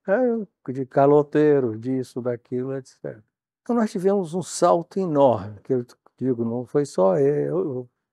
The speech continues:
nós viemos mantendo disso daí. A nossa, a nossa disciplina financeira até hoje é invejável. Ah, a educação,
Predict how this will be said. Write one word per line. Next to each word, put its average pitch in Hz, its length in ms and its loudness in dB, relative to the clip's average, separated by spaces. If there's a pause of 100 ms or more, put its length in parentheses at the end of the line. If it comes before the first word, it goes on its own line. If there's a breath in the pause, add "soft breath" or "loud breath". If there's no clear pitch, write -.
(960)
nós 135 400 0
viemos 135 520 -2
mantendo 127 520 -4
disso 113 340 -10
daí. 139 180 -4 (520)
A 131 140 -2
nossa, 160 420 2 (580)
a 123 120 -2
nossa 160 320 0
disciplina 143 600 -2
financeira 143 880 -2
até 147 400 -4
hoje 165 420 -2
é 180 380 -2
invejável. 156 800 -6 (1600)
Ah, 113 1080 -4 (1160)
a 123 60 -2
educação, 139 1200 0